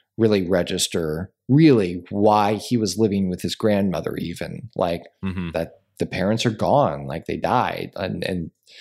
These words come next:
Speaker 1: yeah, I just picked up on way more. It was like watching it for the first time, but I would get these flashbacks of, like,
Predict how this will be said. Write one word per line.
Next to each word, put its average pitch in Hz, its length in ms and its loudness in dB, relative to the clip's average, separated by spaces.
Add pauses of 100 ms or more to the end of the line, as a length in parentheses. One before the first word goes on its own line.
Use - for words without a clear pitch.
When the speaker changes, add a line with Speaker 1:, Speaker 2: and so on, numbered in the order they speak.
(200)
Speaker 1:
yeah, 82 200 0
I 90 120 2
just 127 220 2
picked 135 200 0
up 95 100 0
on 92 140 -2
way 85 140 0
more. 85 200 2
It 139 120 6
was 151 140 6
like 139 220 4
watching 101 360 2
it 85 140 -2
for - 60 -4
the 95 100 2
first 98 320 0
time, 101 260 0
but 98 100 0
I 95 60 4
would 90 220 0
get 110 180 2
these 104 220 -2
flashbacks 101 1040 0
of, 90 200 2
like, 80 160 -2